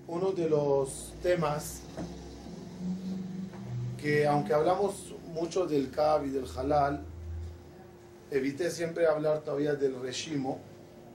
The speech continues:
porque no lo entendía bien y ahorita ya está más claro.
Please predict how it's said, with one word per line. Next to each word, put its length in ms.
porque 180
no 140
lo 80
entendía 420
bien 300
y 60
ahorita 360
ya 400
está 200
más 180
claro. 340